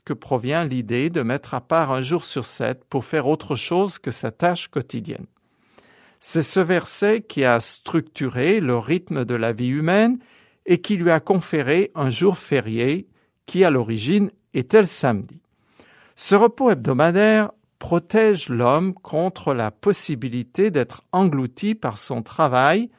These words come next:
d'assujettir la terre. Pendant des siècles,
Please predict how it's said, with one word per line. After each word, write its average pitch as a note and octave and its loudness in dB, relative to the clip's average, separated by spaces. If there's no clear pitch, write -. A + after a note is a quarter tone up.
d'assujettir E3 0
la C3+ 0
terre. - -6
Pendant A3 4
des D3 2
siècles, F3+ 0